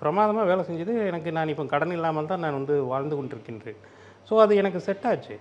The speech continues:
So, அப்புறம் நான் நிறைய பேரை வந்து, நான் வந்து டாட்டூ வந்து கடன் பிரச்சனையில வரவங்களா இருந்தா டாட்டூ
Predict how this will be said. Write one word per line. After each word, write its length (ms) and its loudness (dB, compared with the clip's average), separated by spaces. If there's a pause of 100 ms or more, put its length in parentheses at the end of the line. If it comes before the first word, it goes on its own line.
(440)
So, 100 2
அப்புறம் 260 6
நான் 160 4
நிறைய 380 2
பேரை 220 6
வந்து, 240 4
நான் 180 2
வந்து 360 2
டாட்டூ 300 6
வந்து 180 2
கடன் 320 2
பிரச்சனையில 440 0
வரவங்களா 240 0
இருந்தா 200 -2
டாட்டூ 400 2